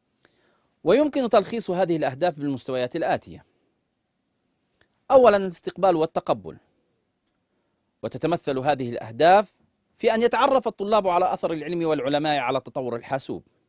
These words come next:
الاستجابة، كأن يؤدي التلميذ الواجبات المنزلية بفعالية. الحكم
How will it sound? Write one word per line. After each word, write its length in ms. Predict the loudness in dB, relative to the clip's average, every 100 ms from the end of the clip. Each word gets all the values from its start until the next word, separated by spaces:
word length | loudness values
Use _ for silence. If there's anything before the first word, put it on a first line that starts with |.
| _ _ _ _ _ _ _ _ -12
الاستجابة، 680 | -10 -10 -8 0 2 0 -8 _ _ _ _ _ _ _ _ _ _ _ _ _ 0
كأن 240 | 2 2
يؤدي 340 | 2 2 2
التلميذ 560 | -4 -4 -8 -4 -4 0
الواجبات 540 | 2 2 0 -2 -2
المنزلية 540 | -4 -6 -6 -6 -4 -4
بفعالية. 600 | -2 -2 0 -4 -8 -14 _ _ _ _ _ _ _ _ _ _ _
الحكم 560 | -8 -4 2 2 0